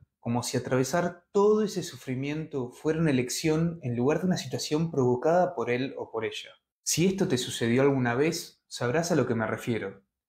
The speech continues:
Esta persona puede que pretenda que muestres una actitud positiva,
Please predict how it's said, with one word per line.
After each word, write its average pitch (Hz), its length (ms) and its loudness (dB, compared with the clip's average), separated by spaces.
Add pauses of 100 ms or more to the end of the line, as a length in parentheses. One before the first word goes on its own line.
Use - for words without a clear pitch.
Esta - 200 -4
persona 180 600 0
puede 202 400 4
que 135 140 -4
pretenda 165 680 -2
que 131 140 -8
muestres 139 400 -6
una 139 80 -2
actitud 127 340 -8
positiva, 147 880 -2